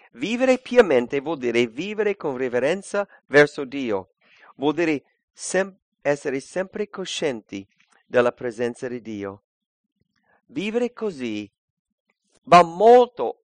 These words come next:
molto oltre a solo evitare i peccati. Vuol dire cercare attivamente di onorare Dio in ogni decisione, cercando sempre la sua volontà.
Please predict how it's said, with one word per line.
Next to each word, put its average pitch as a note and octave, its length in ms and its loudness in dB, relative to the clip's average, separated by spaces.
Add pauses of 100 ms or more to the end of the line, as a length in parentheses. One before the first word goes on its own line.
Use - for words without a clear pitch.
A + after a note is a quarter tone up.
(120)
molto F#3 600 -4
oltre B2+ 480 -2
a A#2 100 -10
solo B2+ 380 -6
evitare G#2+ 400 -8
i - 40 -16
peccati. - 560 -20 (840)
Vuol D#3+ 180 -4
dire A3 300 -10 (120)
cercare E3+ 840 -8 (380)
attivamente A2 960 -8
di C3 260 -6
onorare C#3 560 -2
Dio A2 440 -4
in A#2 180 -8
ogni A#2+ 200 -8
decisione, F#2+ 760 -14 (1000)
cercando E3+ 600 -8
sempre F#3 520 -4
la D#3 160 -4
sua A3+ 500 -8
volontà. G2 640 -6